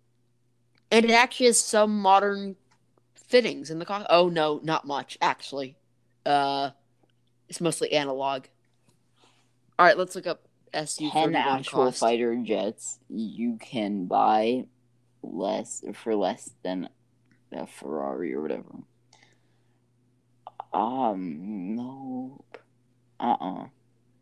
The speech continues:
Speaker 2: Hmm. Mm-mm. Mm-mm.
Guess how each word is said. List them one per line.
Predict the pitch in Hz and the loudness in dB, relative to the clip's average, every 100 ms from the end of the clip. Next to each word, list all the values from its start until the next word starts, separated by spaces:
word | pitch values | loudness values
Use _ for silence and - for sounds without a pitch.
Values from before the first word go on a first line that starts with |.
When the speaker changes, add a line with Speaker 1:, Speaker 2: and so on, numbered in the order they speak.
| _ - | _ -16
Speaker 2:
Hmm. | 50 - - _ _ _ _ _ _ _ _ _ | -16 -16 -20 _ _ _ _ _ _ _ _ _
Mm-mm. | 123 - - 82 - _ _ _ _ _ _ _ _ _ _ _ _ _ _ _ _ _ _ _ - | -6 -6 -10 -14 -14 _ _ _ _ _ _ _ _ _ _ _ _ _ _ _ _ _ _ _ -14
Mm-mm. | 143 - - - | -14 -10 -10 -10